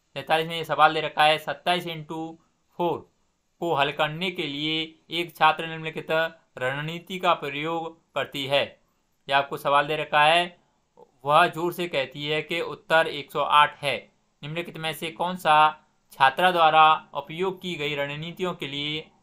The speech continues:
अति उपयुक्त है? नीचे चार ऑप्शन दे रखे हैं, सही आंसर आपको छाट के बताना है। क्वेश्चन नंबर सैंतालीस का सही आंसर क्या होगा? इसका सही आंसर ऑप्शन नंबर सेकंड हो जाएगा, यानी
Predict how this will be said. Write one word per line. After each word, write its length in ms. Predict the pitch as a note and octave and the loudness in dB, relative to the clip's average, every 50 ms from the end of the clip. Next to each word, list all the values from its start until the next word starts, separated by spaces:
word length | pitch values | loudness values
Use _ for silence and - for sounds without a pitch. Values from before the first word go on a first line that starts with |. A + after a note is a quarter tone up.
| _ _ _ _ _ - | _ _ _ _ _ -4
अति 480 | D#3+ D#3+ D#3+ - F#3+ F#3+ F#3+ F#3+ - _ _ _ - | -4 -2 -2 -2 -2 -2 -2 -4 -8 _ _ _ -6
उपयुक्त 420 | C#3 C3 - C#3+ C#3 C3+ - - | -6 -6 -4 -8 -8 -8 -6 -6
है? 360 | B2+ C3 C#3+ C#3 - - _ _ _ _ _ _ _ | -2 0 0 0 -2 -4 _ _ _ _ _ _ _
नीचे 180 | D3 D3+ D#3 D#3+ | -12 -8 -8 -4
चार 220 | D#3 D#3+ D3+ D3 C#3+ | 0 2 4 4 4
ऑप्शन 260 | C#3 C#3 - D#3 D#3 | 2 0 -4 -8 -6
दे 60 | D#3 | -6
रखे 180 | D3+ D3 - D3+ | -6 -6 -4 -4
हैं, 160 | D#3 E3 E3 | -4 -4 -4
सही 200 | - E3 D3+ D3 | -6 -4 -2 -2
आंसर 240 | C#3+ C#3 C3 C#3+ C#3 | -2 -2 0 0 0
आपको 240 | C3+ C3+ - D3 | 0 0 -2 -8
छाट 240 | C#3 - C3 B2 - | -4 -2 -2 -2 -2
के 60 | - | -4
बताना 380 | C3+ B2+ B2 - C3+ C3+ C3+ C3+ | -6 -6 -4 -2 -2 -2 0 0
है। 280 | C3+ B2+ G#2+ - _ _ _ _ _ _ _ _ | -2 -2 -4 -8 _ _ _ _ _ _ _ _
क्वेश्चन 240 | E3 D#3 - E3+ | -12 -6 -6 -4
नंबर 220 | E3 E3 E3+ E3+ E3 | -4 0 0 -2 -2
सैंतालीस 560 | - - C#3 C3 - D#3 D#3+ F3 F#3+ F#3+ F#3 | -2 -6 -8 -2 2 2 2 2 2 -2 -2
का 460 | - D#3+ D3 D3 D3+ D#3 D3+ - _ _ _ - | 0 4 4 4 4 2 0 -4 _ _ _ -8
सही 160 | D#3+ D3+ D3+ | -6 -4 -2
आंसर 260 | D3 C#3+ C#3 - D3+ | -2 -4 -4 -6 -10
क्या 200 | - - D3 C#3 | -8 -2 0 0
होगा? 440 | C3 B2 B2+ C3+ C3+ B2 A2 - - _ _ _ _ - | 0 0 2 4 4 4 4 0 -8 _ _ _ _ -20
इसका 200 | B2 - D#3 D3 | -8 -4 -4 -4
सही 220 | D3 - D#3+ E3+ | -2 -2 -2 0
आंसर 240 | F3+ F3 D#3+ E3+ E3 | 0 0 0 0 0
ऑप्शन 240 | D#3+ D3 - - D3+ | 0 0 -2 -6 -8
नंबर 160 | C#3+ C#3+ C#3+ | -6 -6 -6
सेकंड 380 | - - C#3+ C#3+ F3 E3 E3 | -6 -6 -6 -6 -6 -6 -6
हो 100 | D#3 D3+ | -6 -4
जाएगा, 340 | C#3+ D3 C#3+ C#3 C#3+ D3 D3 | -2 -2 -2 0 0 0 0
यानी 400 | D3 D3 C#3+ D3 D#3 D#3 D3+ - | 0 -2 -4 -6 -6 -10 -12 -14